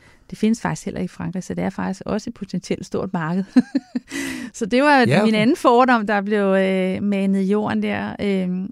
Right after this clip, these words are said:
Speaker 1: og det sidste nye, det er så også, at når jeg laver de her dåser, der skal jeg op i så store mængder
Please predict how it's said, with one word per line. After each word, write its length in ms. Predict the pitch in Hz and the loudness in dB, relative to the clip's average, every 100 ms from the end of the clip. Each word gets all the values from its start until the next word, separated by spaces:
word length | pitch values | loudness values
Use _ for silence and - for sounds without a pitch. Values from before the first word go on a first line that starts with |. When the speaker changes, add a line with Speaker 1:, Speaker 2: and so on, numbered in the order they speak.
| - | -4
Speaker 1:
og 180 | 208 202 | -4 -2
det 80 | 208 | -4
sidste 360 | 254 254 - | -2 -2 2
nye, 80 | 254 | 2
det 100 | 262 | 4
er 140 | 233 | 2
så 200 | 226 240 | 2 0
også, 320 | 208 190 226 - | 2 0 0 -4
at 180 | 196 190 | -4 -2
når 200 | 202 233 | 0 2
jeg 160 | 233 | 2
laver 240 | 190 185 190 | 2 0 -2
de 140 | 208 | -6
her 260 | - 190 165 - - | -6 -4 -6 -6 0
dåser, 360 | 208 196 190 170 _ - - - - | 4 4 0 -8 _ -20 -20 -20 -6
der 80 | 220 | -4
skal 180 | - 226 | 0 2
jeg 100 | 202 | 2
op 220 | 202 208 | 0 -2
i 60 | 220 | -4
så 140 | 233 | -6
store 380 | - 226 226 240 | -4 0 2 4
mængder 460 | 220 247 - 226 | 6 6 2 -2